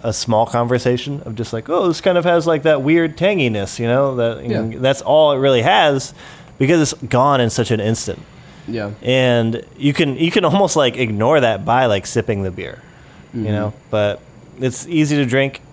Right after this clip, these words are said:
Speaker 1: It's a cool beer. I'm going to, uh, uh, you know, you know, I'll join you guys, and I'll say six point five as well. I'm gonna say it across the board.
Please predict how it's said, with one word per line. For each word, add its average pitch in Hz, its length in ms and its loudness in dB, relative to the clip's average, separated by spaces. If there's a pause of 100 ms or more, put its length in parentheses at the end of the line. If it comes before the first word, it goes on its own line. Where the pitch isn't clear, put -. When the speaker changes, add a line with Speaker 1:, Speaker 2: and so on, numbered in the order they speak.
(380)
Speaker 1:
It's - 140 -18
a - 20 -18
cool 131 220 -4
beer. 120 420 0 (240)
I'm 120 220 -2
going 120 220 0
to, 117 340 -2
uh, 113 580 2 (100)
uh, 131 180 -8 (120)
you 165 100 -6
know, 113 180 -2 (840)
you 190 100 0
know, 220 120 4
I'll 202 80 4
join 156 260 4
you 143 60 2
guys, 135 300 2
and 123 80 0
I'll 131 60 2
say 139 140 0
six - 160 0
point 143 220 -2
five 139 180 2
as 123 160 -4
well. 127 140 0
I'm 101 80 -8
gonna 120 140 -2
say 120 180 0
it 110 60 2
across 113 340 0
the 117 60 -6
board. 107 260 -4